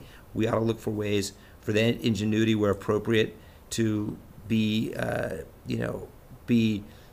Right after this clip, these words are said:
um, used, you know, appropriately by the government, and that's gonna support our national security. And, and there's no doubt that that's an interest that everybody shares.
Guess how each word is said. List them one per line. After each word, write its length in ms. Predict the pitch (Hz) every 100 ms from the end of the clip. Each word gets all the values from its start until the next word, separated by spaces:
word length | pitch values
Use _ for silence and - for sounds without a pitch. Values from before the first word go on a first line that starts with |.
| -
um, 640 | - 101 98 95 92 90 82 - - - - - -
used, 680 | 110 160 185 123 120 - -
you 120 | - 131
know, 160 | 117
appropriately 600 | 120 - 165 151 117 113
by 200 | 113 117
the 60 | 120
government, 380 | 123 151 - - -
and 140 | 107
that's 220 | 117 147
gonna 340 | - 131 120 -
support 640 | - - - - 117 110
our 120 | - 104
national 400 | 98 101 98 -
security. 540 | - - 101 - - - -
And, 200 | - 120 -
and 320 | 131 123 117 - -
there's 160 | 117
no 120 | 127
doubt 280 | 117 117 107
that 100 | 107
that's 360 | 120 113 - - - - - -
an 100 | 120
interest 300 | 120 117 101
that 140 | 92 - -
everybody 400 | 107 92 98 107
shares. 460 | - - - -